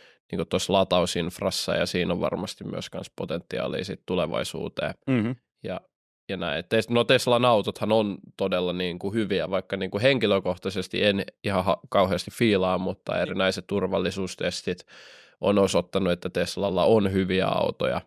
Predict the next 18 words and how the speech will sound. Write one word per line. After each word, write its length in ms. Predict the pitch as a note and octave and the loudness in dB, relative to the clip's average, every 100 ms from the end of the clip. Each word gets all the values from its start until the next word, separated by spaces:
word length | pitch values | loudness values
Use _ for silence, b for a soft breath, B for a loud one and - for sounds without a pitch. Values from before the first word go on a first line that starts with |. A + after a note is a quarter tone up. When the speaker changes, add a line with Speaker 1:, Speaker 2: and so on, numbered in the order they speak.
| _ | _
Speaker 1:
Teslahan 420 | - G2+ G#2+ G2 G2+ | 0 2 4 4 6
aika 280 | G2 G2 | 6 4
pitkään 560 | F#2+ G#2 F#2+ - G2 F#2 | 0 0 -2 0 2 2
pysty 320 | - G2+ - | 2 -2 -2
mennä 300 | G2 G2 F#2 | 0 2 0
sillä, 400 | F2 - F#2+ F2+ | -2 -4 0 0
että 200 | F2 - | 0 -2
he 100 | F2+ | -2
on 140 | F2+ F2+ | 0 0
niinku 240 | F2+ - | -2 0
ainoa 520 | - F#2 F2+ E2+ C#2+ E2 | 2 2 2 0 -2 0
laadukas 500 | F2+ E2 D2 - - | 0 0 0 -4 -2
sähköautovalmistaja. 1000 | E2+ - E2+ D2+ F#2+ F2 E2+ F2 - D#2 | -2 -2 0 0 0 0 0 0 -2 0
Heillä 240 | F#2 E2 F2 | 0 0 0
oli 140 | F2 | -2
parempi 400 | F2+ F#2 F#2 F2+ | -2 -2 -2 -2
kuin 140 | G2 | -4
rei-, 420 | F2+ F#2+ F2+ - | 0 0 0 -4